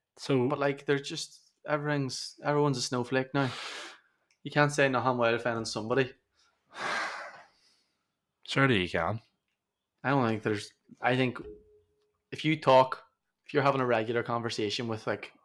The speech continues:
Speaker 2: me or you, we're gonna offend someone somewhere.
Speaker 1: But who, who is getting offended? Who's getting offended to the point where they can't understand? Like, so this, this podcast here is just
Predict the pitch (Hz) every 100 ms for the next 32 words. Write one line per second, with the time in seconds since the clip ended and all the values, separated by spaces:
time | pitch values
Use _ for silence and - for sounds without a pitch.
0 | _ _ _ - 117 110 104 101 107 _
1 | _ _ _ _ _ _ - 117 113 107
2 | 104 101 98 - 101 98 98 104 98 98
3 | 110 - _ - - _ 156 123 165 170
4 | 139 175 165 - 131 113 107 113 143 123
5 | 160 190 - 151 143 - 120 120 117 113
6 | 107 104 113 117 107 107 107 110 101 107
7 | 98 - 101 101 110 - 113 139 143 -
8 | 135 127 - - 117 110 110 98 - 101
9 | 98 101 - 101